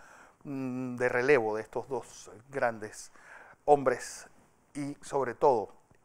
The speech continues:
este de-, este derrocamiento de Juan Bosch provocaría, algunos años después, ahí está en la estabilidad,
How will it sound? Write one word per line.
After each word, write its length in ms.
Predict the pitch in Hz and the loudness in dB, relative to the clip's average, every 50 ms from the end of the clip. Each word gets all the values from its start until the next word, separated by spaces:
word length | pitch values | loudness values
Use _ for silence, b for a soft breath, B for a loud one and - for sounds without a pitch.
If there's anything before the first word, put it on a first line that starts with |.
| - | -6
este 320 | - 170 - - - 175 156 | -6 -6 -6 -4 -4 -2 -2
de-, 140 | 139 123 - 156 | -2 -2 -4 -6
este 220 | 143 - - 170 | -8 -6 -4 -2
derrocamiento 680 | 147 131 113 110 120 - 107 117 123 131 139 - 143 131 | -2 -2 -2 -4 -6 -6 -8 -8 -8 -10 -10 -8 -8 -8
de 100 | 131 117 107 - - | -8 -8 -12 -14 -8
Juan 220 | - - 135 139 127 | -2 -2 -2 0 -2
Bosch 220 | 127 123 - - B B B B B B B B - | -6 -6 -6 -10 B B B B B B B B 4
provocaría, 760 | - 151 151 143 135 123 - 120 117 160 196 160 92 - - - - _ _ _ _ - - - | 8 10 10 10 10 8 6 2 2 2 2 0 0 -2 -4 -14 -20 _ _ _ _ -20 -16 -10
algunos 480 | - 120 117 117 143 147 151 139 - | -8 -8 -6 -6 -6 -6 -6 -4 -4
años 240 | 143 135 147 143 139 | -4 -4 -4 -6 -12
después, 360 | 120 - - - - 113 101 | -12 -14 -12 -6 -6 -6 -6
ahí 220 | 107 101 110 117 120 | -6 -8 -6 -8 -8
está 200 | 120 - - 143 | -6 -2 -2 0
en 80 | 135 | 0
la 60 | 120 107 | -2 -6
estabilidad, 480 | - - 104 98 95 98 98 95 110 | -6 -6 -6 -6 -6 -8 -8 -8 -8